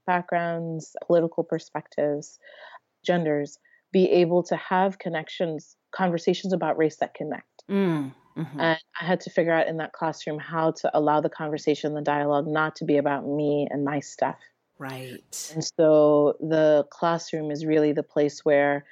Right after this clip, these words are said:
Speaker 1: it sort of bringing, started bringing everything together, where I started figuring out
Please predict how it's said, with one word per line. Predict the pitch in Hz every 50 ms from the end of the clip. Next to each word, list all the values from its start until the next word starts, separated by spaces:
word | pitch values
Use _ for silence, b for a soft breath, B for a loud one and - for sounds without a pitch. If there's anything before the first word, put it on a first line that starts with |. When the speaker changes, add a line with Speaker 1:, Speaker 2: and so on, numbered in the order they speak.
| b b b b
Speaker 1:
it | - -
sort | - - 160 156
of | 151 143 156
bringing, | 156 165 147 147 147 147 143 131 - -
started | - - - 185 175 165 151
bringing | 160 165 156 156 151 147 -
everything | - 151 156 151 147 147 160 151 -
together, | - - 180 135 127 143 131 127 135 143 - b b b b b b b b _
where | 156 151 151 147
I | 147 147 147 143
started | - - - 156 151 147 147 147 143
figuring | - - 156 156 160 147 147 147 147 147
out | 139 143 143 139 139 139 -